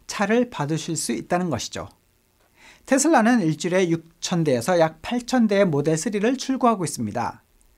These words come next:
세계 어느 회사에서도 전기차를 아직은 이런 속도로 만들어내질 못합니다. 전기차를 구입하려고 보신 분들은 알 겁니다. 얼마나 오래 기다려야 하는지.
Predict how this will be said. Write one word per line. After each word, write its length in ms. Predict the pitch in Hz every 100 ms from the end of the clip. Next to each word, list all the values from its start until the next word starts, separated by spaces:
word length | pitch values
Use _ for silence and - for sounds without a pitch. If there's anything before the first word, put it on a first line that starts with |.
| _ - -
세계 340 | - 208 220 -
어느 380 | 131 185 302 220
회사에서도 800 | 196 165 - 101 101 127 247 - _ -
전기차를 500 | 143 139 139 156 -
아직은 420 | - 123 147 180
이런 240 | 190 147 156
속도로 340 | - - 185
만들어내질 560 | 143 127 143 131 113 226
못합니다. 600 | 214 156 110 95 82 - _ _ _ _ _ - - - -
전기차를 540 | 170 180 180 175 208
구입하려고 560 | - 185 185 185 165 156
보신 280 | 147 143 135
분들은 460 | 123 127 185 214 - _ -
알 200 | 101 123
겁니다. 440 | 117 107 104 120 101
얼마나 560 | 117 156 156 120 92
오래 240 | 104 143 160
기다려야 520 | 151 139 135 117 135
하는지. 420 | 160 110 - -